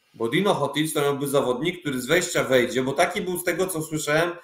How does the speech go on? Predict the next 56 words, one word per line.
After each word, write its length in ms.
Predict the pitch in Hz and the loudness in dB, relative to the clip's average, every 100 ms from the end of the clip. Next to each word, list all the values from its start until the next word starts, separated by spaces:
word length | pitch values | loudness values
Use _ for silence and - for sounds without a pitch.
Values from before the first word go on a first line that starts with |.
| _ _ 123 | _ _ 4
John 140 | 170 | 6
Van 160 | 170 156 | 6 6
Den 160 | 156 | 4
Brom 160 | 151 160 | 4 2
postawił 360 | 160 160 151 | 2 0 0
taki 260 | 147 147 147 | 0 -2 2
warunek 420 | 143 139 120 113 | 2 4 2 0
też, 180 | - 135 | 0 0
chociaż 220 | 143 139 | 0 -6
to 80 | - - | -6 -4
Piotr 180 | 151 | -2
Rutkowski 460 | 143 147 147 143 117 | -2 -2 -2 -2 -6
akceptował 500 | - 110 - 113 107 | -8 -10 -6 -6 -6
ten 140 | 110 | -8
transfer 560 | 101 104 98 110 135 156 _ _ | -6 -6 -4 0 0 -2 _ _
osobiście, 720 | 113 143 127 127 - 113 - | -2 0 0 -2 0 0 0
a 140 | 113 117 | 0 0
propos 340 | 120 113 117 | 0 -2 -2
decyzyjności 720 | 117 110 113 113 107 98 - 107 | -4 -4 -4 -2 -2 -4 -6 -10
znowu, 400 | 101 98 131 214 _ _ _ _ - | -8 -6 -6 -6 _ _ _ _ -6
bo 80 | 113 | 4
to 120 | 151 | 8
mu 100 | 190 | 8
on 180 | 143 120 | 6 2
musiał 240 | 113 113 | -2 -2
wziąć 180 | 107 110 | -2 -2
odpowiedzialność 600 | 107 - 113 107 104 101 | -4 0 0 2 2 0
w 20 | - | -2
tym 100 | 107 | -2
momencie, 340 | 101 101 117 | -2 -2 -2
no 100 | 110 | -2
bo 220 | 110 117 | 2 4
jakby 360 | 117 117 131 127 | 4 2 2 0
ktoś 260 | 127 135 | 2 0
wziął 180 | 123 135 | 2 0
odpowiedzialność 540 | 131 - 127 131 127 123 | 0 0 0 2 2 0
za 80 | |
bańkę 300 | 117 127 127 | 4 4 4
osiemset, 480 | 127 123 113 - 127 | -2 -2 -4 -4 -2
to 60 | 131 | -2
uważam, 360 | 123 127 131 | 2 2 2
że 60 | 123 | -4
to 60 | 139 | -4
już, 140 | 127 123 - - - - | -6 -6 -14 -20 -10 -4
no 80 | |
to 80 | 139 | 4
już 80 | 151 | 6
nawet 220 | 156 156 | 8 6
jakby 180 | 156 151 | 6 6
był 80 | 151 | 6
dobrym 280 | 160 156 156 | 6 6 6
kolegą, 340 | 160 143 123 | 6 6 4
to 100 | 113 | -2
by 120 | 113 | -4
go 120 | 113 | -4
nie, 120 | 110 | -2